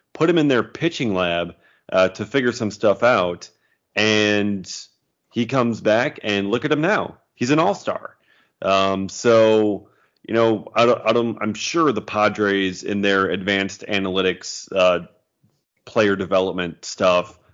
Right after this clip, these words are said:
I'm sure they've got some sort of a pitching lab type thing as well,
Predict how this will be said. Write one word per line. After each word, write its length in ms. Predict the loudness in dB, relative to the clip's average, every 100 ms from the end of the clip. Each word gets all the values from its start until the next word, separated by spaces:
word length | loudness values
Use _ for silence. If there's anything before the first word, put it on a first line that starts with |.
| -4
I'm 160 | -2
sure 180 | 0 0
they've 140 | 0 2
got 220 | 0 0
some 240 | -2 -4
sort 260 | -2 -4 -2
of 80 | -2
a 160 | -2
pitching 1000 | -4 -10 -6 -6 -4 -4 -2 -4 -6 -10 -2
lab 580 | 4 4 4 2 -4 -12
type 340 | -4 -4 -4
thing 460 | -8 -2 -2 -2 -4
as 220 | -8 -8
well, 600 | -2 0 2 0 -4